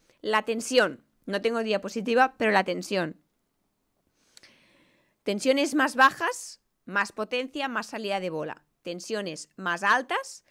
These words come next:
más retención de bola, menos salida de bola y más control. Entonces muchas veces la gente juega con patrón de encordado, cabeza de raqueta, tensión del cordaje, el grosor de ese marco y un poco todo. Y muchas veces las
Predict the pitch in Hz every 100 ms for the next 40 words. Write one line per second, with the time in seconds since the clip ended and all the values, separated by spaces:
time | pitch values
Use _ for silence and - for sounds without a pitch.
0 | _ _ - 196 202 202 202 196 202 214
1 | 226 262 285 320 - - 214 220 208 175
2 | - 180 196 226 240 262 285 466 _ _
3 | _ _ _ _ _ _ _ _ _ _
4 | _ 202 190 185 - 175 160 - 117 _
5 | _ _ _ _ _ - 160 175 190 202
6 | 185 226 190 - 185 220 - _ - 208
7 | 214 233 175 160 _ 156 - 165 175 180
8 | 214 226 226 - _ - 165 170 - 160
9 | 170 202 233 233 240 - _ _ _ _
10 | _ 156 220 - 196 240 269 262 269 277
11 | 262 320 339 - _ _ _ _ _ -
12 | 147 147 151 202 208 220 - 233 262 269
13 | 311 415 _ _ _ _ 190 202 180 190
14 | 190 165 - 214 214 208 240 233 233 233
15 | 233 - 202 190 -